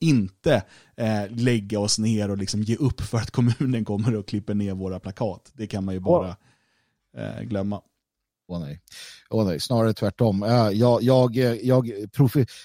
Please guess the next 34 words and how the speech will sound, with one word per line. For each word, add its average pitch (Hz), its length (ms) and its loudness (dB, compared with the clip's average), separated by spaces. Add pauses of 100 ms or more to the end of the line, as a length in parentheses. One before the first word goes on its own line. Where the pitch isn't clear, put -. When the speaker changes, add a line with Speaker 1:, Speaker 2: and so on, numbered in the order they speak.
Speaker 2:
mi-, 151 160 -6
min 165 260 6
profetiska 160 720 0
syn 156 320 2
säger 131 260 2
att 117 80 0
det 123 60 -6
kommer 131 180 0
finnas 120 260 0
dubbelt 131 540 2
så - 100 -4
många 110 220 -2
plakat 101 400 -2 (100)
uppe 104 360 -4 (400)
vad 127 140 4
det 113 80 2
lider. 101 380 -2 (220)
Vill 139 160 4
man 135 140 4
polisanmäla 135 800 2
och 123 80 2
bötesbelägga 131 880 0
oss 113 200 -2
för 135 140 2
att 113 120 0
vi 127 80 -4
vill 117 240 -2
hjälpa 127 360 -2
våra 120 180 0
medmänniskor, 113 720 -4 (240)
så - 160 -2
gör 123 340 2
det 87 160 -8
då. 85 240 -8